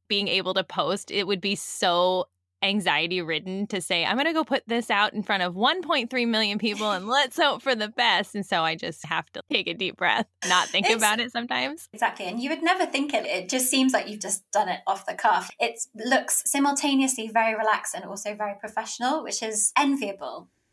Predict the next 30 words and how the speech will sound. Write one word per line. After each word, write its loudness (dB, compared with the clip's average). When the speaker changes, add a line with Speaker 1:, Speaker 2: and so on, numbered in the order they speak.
Speaker 1:
Thank 0
you. 2
I 2
think 0
it 6
is 4
Speaker 2:
<laughs> 2
Speaker 1:
very 4
off 2
the -2
cuff. 0
Like, 0
sometimes 0
people -2
will 0
be 0
like, 0
"Well, 2
but 0
you're 4
a 2
professional. -2
You -2
know 0
what -2
you're -4
doing." 0
And 0
I'm 0
like, -4